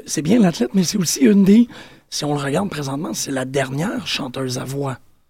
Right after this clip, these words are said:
Il y en a que très peu maintenant. On est rendu, on est dans le domaine du simulacre, on est dans le domaine du conceptuel. Maintenant, les vedettes sont exposées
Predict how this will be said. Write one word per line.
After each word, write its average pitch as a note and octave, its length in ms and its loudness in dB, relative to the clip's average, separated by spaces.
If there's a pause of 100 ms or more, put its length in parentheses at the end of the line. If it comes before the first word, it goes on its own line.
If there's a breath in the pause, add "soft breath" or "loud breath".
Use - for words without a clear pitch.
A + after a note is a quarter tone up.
(240)
Il - 40 -6
y C#3 40 -2
en C#3+ 80 -2
a D3 60 -2
que D3+ 100 -4
très - 340 -2
peu A#4+ 240 0
maintenant. G#3+ 380 2
On G3 60 4
est F#3+ 60 4
rendu, F#3+ 360 2 (300 loud breath)
on A3+ 160 -4
est C4+ 140 2
dans G3 180 4
le F#3 120 4
domaine G3+ 460 6 (160)
du D#3 80 -8
simulacre, D3+ 560 -2
on E3+ 40 -4
est D#3 80 -4
dans C#3+ 120 -4
le C#3 40 -4
domaine D3+ 260 -4
du C3+ 200 -12
conceptuel. - 640 -6 (580 loud breath)
Maintenant, A#3 320 6
les G3+ 120 6
vedettes F#3+ 480 2 (280 soft breath)
sont - 320 0
exposées G3+ 800 4